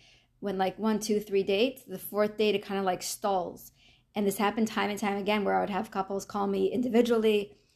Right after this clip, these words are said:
the boy or the girl saying, like, "I just, I'm not feeling anything. I'm not feeling anything." And we're like, "Okay, so tell me about the first few dates." "Oh, it was great at first, and we're having a great conversation, we're schmoozing, we're laughing, we're having a great time. But, like, I'm not feeling anything. Like, I don't know if there's any chemistry. I don't know if there's anything, like,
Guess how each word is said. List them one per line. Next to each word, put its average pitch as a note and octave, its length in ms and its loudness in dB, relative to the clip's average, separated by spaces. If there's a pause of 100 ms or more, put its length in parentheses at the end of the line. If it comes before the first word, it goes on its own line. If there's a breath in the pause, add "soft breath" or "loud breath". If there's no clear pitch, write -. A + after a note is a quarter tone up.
the G3+ 60 -10
boy G#3 240 6
or G#3 100 4
the G3+ 100 -2
girl A#3 240 2
saying, G3+ 240 -2
like, F3+ 180 -4
"I F3+ 100 -6
just, - 220 -10
I'm F3+ 80 -10
not F3+ 160 -6
feeling F#3 400 -10
anything. - 520 -14 (260 soft breath)
I'm F3 80 -8
not F3 160 -6
feeling G#3 360 2
anything." D3+ 560 -6 (300 soft breath)
And F#3 100 0
we're F3 60 4
like, E3 240 2
"Okay, A3+ 240 0
so F3+ 100 -6
tell F#3 160 -4
me G3 80 0
about F#3 220 -2
the E3 60 -8
first C#4+ 260 -4
few F#3 140 -4
dates." C#3+ 280 -2
"Oh, C4 180 2
it - 40 -2
was - 140 -6
great C#4 200 2
at B3+ 160 0
first, G#3+ 340 0
and D#3+ 100 -4
we're E3 60 -4
having F#3 200 -8
a - 40 -10
great F3+ 180 -4
conversation, A#3+ 560 -2
we're D3+ 80 0
schmoozing, E4+ 400 -2
we're E3 80 -2
laughing, C4 320 0
we're G#3+ 60 0
having F#3+ 180 -2
a F#3 40 -6
great G#3+ 200 0
time. G#3 300 -2 (640 loud breath)
But, D4 80 -2
like, E4+ 100 -2
I'm G4 60 4
not G#4 180 4
feeling C#4 340 2
anything. F#3 420 0
Like, F#3 140 -2
I - 20 2
don't A#3 100 4
know B3+ 60 6
if B3 60 0
there's A#3+ 140 2
any A3 120 4
chemistry. G#3 600 0
I F#3+ 40 4
don't F#3 80 0
know G#3 100 -2
if G#3 80 -4
there's G#3 140 -2
anything, G3+ 380 -4
like, F#3+ 320 -4